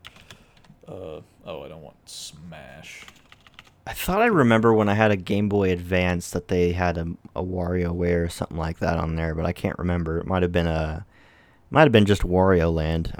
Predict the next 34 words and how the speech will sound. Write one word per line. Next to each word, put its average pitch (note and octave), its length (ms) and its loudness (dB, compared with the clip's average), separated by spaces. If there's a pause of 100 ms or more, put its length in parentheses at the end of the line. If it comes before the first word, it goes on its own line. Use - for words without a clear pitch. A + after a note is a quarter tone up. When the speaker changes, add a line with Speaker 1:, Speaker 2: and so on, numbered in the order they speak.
(340)
Speaker 1:
I C#3 120 2
Speaker 2:
But - 140 -2
Speaker 1:
think A3+ 200 -2
it C4 80 -4
initially E3+ 800 -4
came D3 400 -8
out C3+ 280 -6
on B2 340 -8
the, G#2 640 -14 (120)
uh, A2+ 280 -12 (120)
Game G#2+ 200 -14
Boy G2 200 -12
Advanced. - 720 -18
Speaker 2:
Okay. F#2 540 0
Speaker 1:
But B2+ 140 -8
then B2 220 -8
they G#2+ 440 -8
started G#2 400 -10
doing, F#2 340 -14
like, E2+ 220 -16
releases F2 540 -18
for, - 160 -20
like, D#2+ 240 -14
I, A2+ 180 -8
I'm C3 280 -10 (200)
ninety-nine E3 920 -4
percent C3+ 320 -12
positive A2+ 340 -8
they G#2 120 -10
did G2+ 180 -14
one G2+ 160 -14
for F#2+ 260 -16
the, F2 320 -16
uh, C#2+ 180 -16